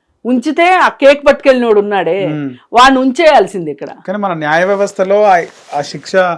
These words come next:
Speaker 2: ఉన్న పలంగా వేసే అవకాశం లేదు.
Speaker 1: శిక్ష ఇవ్వనట్లేదు,
Speaker 2: ఉంచేది.
Speaker 1: విచారించొచ్చు కదా కనీసం.
Speaker 2: మ్మ్, అని బయటపడేవి.
Speaker 1: ఆ, విచారించొచ్చు కదా, విచారించితే తెలిసేది కదా.
Speaker 2: మ్మ్.
Speaker 1: అదే నేను అనేది.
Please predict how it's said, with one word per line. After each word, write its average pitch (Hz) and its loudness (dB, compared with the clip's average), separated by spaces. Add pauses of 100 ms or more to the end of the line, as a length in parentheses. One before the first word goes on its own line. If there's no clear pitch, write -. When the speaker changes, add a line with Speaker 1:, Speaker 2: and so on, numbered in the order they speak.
(400)
Speaker 2:
ఉన్న 160 -4
పలంగా 165 -2
వేసే 151 -2
అవకాశం 151 -6
లేదు. 143 -2
Speaker 1:
శిక్ష - -4
ఇవ్వనట్లేదు, 339 2 (120)
Speaker 2:
ఉంచేది. 170 -2
Speaker 1:
విచారించొచ్చు 381 4
కదా 233 4
కనీసం. 285 0
Speaker 2:
మ్మ్, 139 -6
అని 156 -4
బయటపడేవి. 151 0 (240)
Speaker 1:
ఆ, 320 4 (420)
విచారించొచ్చు 294 0
కదా, 208 2
విచారించితే 285 0
తెలిసేది 240 0
కదా. 175 -4
Speaker 2:
మ్మ్. - -12
Speaker 1:
అదే 247 0
నేను 233 -4
అనేది. 202 -2